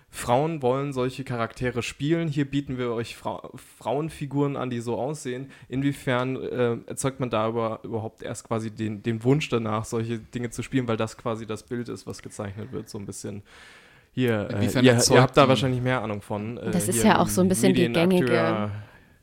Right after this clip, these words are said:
Speaker 3: ja, die gängige Annahme generell in Medien, also auch was Filme und Serien angeht, dass diese Medien eben den aktuellen Status quo in unserer Gesellschaft, gerade in Sachen,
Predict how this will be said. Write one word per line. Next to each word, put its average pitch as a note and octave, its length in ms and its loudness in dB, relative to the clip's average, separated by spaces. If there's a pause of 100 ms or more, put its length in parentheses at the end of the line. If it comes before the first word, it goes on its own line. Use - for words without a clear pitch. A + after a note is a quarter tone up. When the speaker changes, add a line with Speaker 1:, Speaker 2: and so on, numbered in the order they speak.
(400)
Speaker 3:
ja, F#3+ 240 -2
die F#3+ 160 -2
gängige G#3 380 4
Annahme F3+ 440 6
generell E3+ 440 6
in F3+ 160 6
Medien, F3 340 8
also E3 180 4
auch - 140 4
was - 160 0
Filme G3+ 400 12
und E3 160 6
Serien F#3+ 380 6
angeht, F3 340 2 (380)
dass F3 260 -2
diese F3 240 0
Medien F#3 400 8
eben F3+ 300 2
den F3 180 0
aktuellen F#3+ 460 2
Status F3 340 -4
quo G3+ 240 8
in A3 80 10
unserer F3+ 340 4
Gesellschaft, F#3+ 640 6
gerade F3 300 2
in F3 80 2
Sachen, F3 500 2